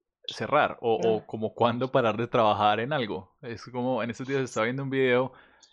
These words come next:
Speaker 1: y el man hacía la reflexión, él decía como que, "Fue pucha, yo llevo tanto tiempo trabajando en X proyectos y como que me comparo con otra gente que trabaja en cosas similares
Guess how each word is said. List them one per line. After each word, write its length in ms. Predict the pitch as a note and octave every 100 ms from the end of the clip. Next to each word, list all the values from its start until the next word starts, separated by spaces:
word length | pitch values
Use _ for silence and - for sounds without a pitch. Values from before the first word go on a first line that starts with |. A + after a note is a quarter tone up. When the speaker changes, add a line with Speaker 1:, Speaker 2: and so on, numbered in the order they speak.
| -
Speaker 1:
y 80 | A2
el 100 | G#2+
man 180 | G#2+ A2+
hacía 200 | A#2+ B2+
la 100 | B2
reflexión, 460 | G#2+ G#2+ - B2+
él 60 | A2+
decía 160 | G#2+ A2
como 160 | G#2 -
que, 280 | G2 C#2+ - _ _ _
"Fue 100 | -
pucha, 240 | - C3+ B2
yo 100 | G#2
llevo 320 | A2 C3 C3
tanto 360 | D3 C3+ C3 C#3
tiempo 300 | C3+ B2+ C3+
trabajando 460 | - G2 G#2 G2 A#2+
en 80 | B2
X 220 | - -
proyectos 760 | B2+ A#2+ A#2 - B2 A2+ - _ _ -
y 340 | A#2 G2 G2
como 280 | - A2 G#2
que 100 | -
me 120 | G#2+ G#2
comparo 440 | G2+ G2+ G2 A2+
con 140 | A#2 G#2+
otra 240 | G2+ A2
gente 220 | A2+ A2
que 100 | G#2+
trabaja 240 | G2 F#2+ G#2+
en 40 |
cosas 180 | A#2 A2+
similares 680 | A2+ A#2 A#2+ G#2 G#2 -